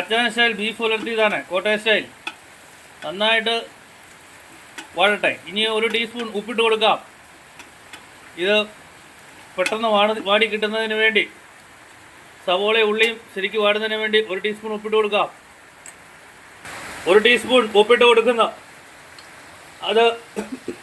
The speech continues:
പെട്ടെന്ന് വാടി കിട്ടുന്നതിന് വേണ്ടി, നമ്മുടെ ചെറിയ ഉള്ളിയും ചുവന്ന ഉള്ളിയും സവോളയും പെട്ടെന്ന് വാടി കിട്ടാൻ വേണ്ടിയാണ് നമ്മൾ ഒരു ടീസ്പൂൺ ഉപ്പിട്ട് കൊടുത്തത്.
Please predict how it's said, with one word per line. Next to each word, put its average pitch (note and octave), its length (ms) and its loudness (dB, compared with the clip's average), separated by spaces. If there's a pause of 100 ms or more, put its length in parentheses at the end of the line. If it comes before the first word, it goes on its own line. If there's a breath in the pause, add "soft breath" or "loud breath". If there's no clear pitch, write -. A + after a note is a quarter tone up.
(200)
പെട്ടെന്ന് A3+ 380 -2
വാടി G#3+ 240 4
കിട്ടുന്നതിന് A#3 400 -4
വേണ്ടി, G#3 220 -2
നമ്മുടെ G3+ 200 0 (800)
ചെറിയ G3 340 0
ഉള്ളിയും A3 320 0 (640)
ചുവന്ന G#3 340 -8
ഉള്ളിയും A3 280 0 (600)
സവോളയും G#3 560 0
പെട്ടെന്ന് A3 400 -6
വാടി G#3+ 260 2
കിട്ടാൻ G#3 300 0
വേണ്ടിയാണ് G3+ 360 0 (200)
നമ്മൾ F#3+ 160 -6 (260)
ഒരു F#3 160 -8
ടീസ്പൂൺ G3+ 360 -6
ഉപ്പിട്ട് G3 260 -10
കൊടുത്തത്. F#3+ 340 -4